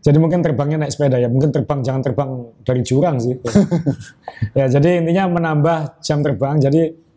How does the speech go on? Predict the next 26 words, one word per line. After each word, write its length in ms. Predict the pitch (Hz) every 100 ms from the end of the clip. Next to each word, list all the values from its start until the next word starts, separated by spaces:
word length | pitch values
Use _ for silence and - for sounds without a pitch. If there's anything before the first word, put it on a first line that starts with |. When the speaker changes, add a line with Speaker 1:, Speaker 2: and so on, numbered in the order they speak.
| _
Speaker 1:
kan 300 | - 170 156
Om 160 | 160
Roy 160 | 160 185
juga 200 | 151 147
bilang, 440 | 123 143 147 139 117
jangan 300 | 135 135 143
jadi 200 | 123 135
cyclist 380 | 127 135 147 143
musiman 440 | 143 160 160 139
kan 120 | 120
ya. 100 | 127 151
Speaker 2:
Ya. 180 | 120 107 98 _ _ _
Speaker 1:
Jadi 220 | 120 120 139 131
jangan, 340 | 104 139 135 143
"Oh, 320 | 254 247 240 226
semuanya 400 | - 190 208 214
lagi 160 | 185
sepedaan, 640 | 170 196 175 196 220 208 180
kita 160 | 165
ikut 160 | 175 170
sepedaan. 640 | 147 151 135 147 143 131 123
Nanti 140 | 131
Speaker 2:
Betul. 140 | 175 123
Speaker 1:
yang 80 |
lain 160 | 156 156
nggak, 260 | 147 165